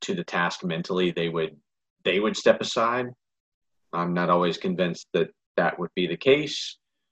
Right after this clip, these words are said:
Uh, we'll just stick with years for now without getting bogged down into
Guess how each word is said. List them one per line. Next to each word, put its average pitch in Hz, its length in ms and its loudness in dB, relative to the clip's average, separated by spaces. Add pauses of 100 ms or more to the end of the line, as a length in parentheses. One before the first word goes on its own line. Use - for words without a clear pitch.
(120)
Uh, 87 220 4
we'll 98 140 10
just 92 140 2
stick - 180 6
with - 160 2
years 87 320 4
for 87 160 -2
now 80 360 6
without 80 360 4
getting 82 180 2
bogged 80 300 6
down 78 260 0
into 76 240 -10